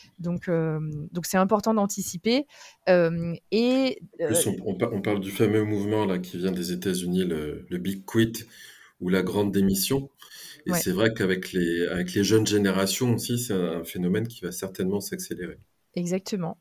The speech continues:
Speaker 1: En fait, euh, alors ça, ça, il y a vraiment deux types de population. Il y a, il y a les cadres, et cetera, qui sont en recherche de sens et qui veulent plus travailler pour des choses, euh, polluantes,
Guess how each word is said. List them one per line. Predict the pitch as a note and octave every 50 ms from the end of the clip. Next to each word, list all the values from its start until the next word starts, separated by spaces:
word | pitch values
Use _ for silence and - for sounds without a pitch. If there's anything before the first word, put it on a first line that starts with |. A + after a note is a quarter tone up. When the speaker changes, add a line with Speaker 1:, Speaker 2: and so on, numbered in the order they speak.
| -
Speaker 1:
En | F3 D#3+
fait, | - G3 G#3 G3+ - -
euh, | F3 E3+ E3+ E3 E3 D#3+ D#3 D#3 D#3 D#3 E3 -
alors | E3 E3 D#3+ D#3+ -
ça, | - - - - E3+
ça, | D#3+ - - E3 D#3+ E3 E3+ F2+ - - - F#3 - _ - - _ -
il |
y | E3
a | E3
vraiment | F3+ F3+ G3 G3+ G3+ G3+ G3
deux | F#3 G3+ F#3+
types | - - G3 F3+
de | F#3
population. | F3 F#3 F3 - - G3+ F3+ F3+ F3+ - A#3 B3 B3+ B3+
Il | A3 F#3+
y | F3
a, | E3+ E3 E3 E3
il | E3
y | D#3+
a | D#3
les | D#3+ E3 E3
cadres, | - G3+ G3 G3 F#3
et | E3+
cetera, | - F3 - F#3 F3+ F#3
qui | F#3 -
sont | - E3
en | D#3+ E3
recherche | E3+ E3 - F#3+ F#3 E3+
de | D#3+ E3+ E3+
sens | - - G3 F#3+ F#3+ F#3+ F#3+ F#3 -
et | E3+
qui | D#3+ - F3
veulent | E3 E3 D#3+
plus | D#3+ - - F#3+ F#3
travailler | - - E3+ D#3+ E3 E3+ F3 F3
pour | E3+ - E3
des | D#3+ E3
choses, | D#3 - - F3 F3 F3+ F3+ E3 E3
euh, | D#3+ D#3+ E3
polluantes, | _ - E3+ E3 E3+ F3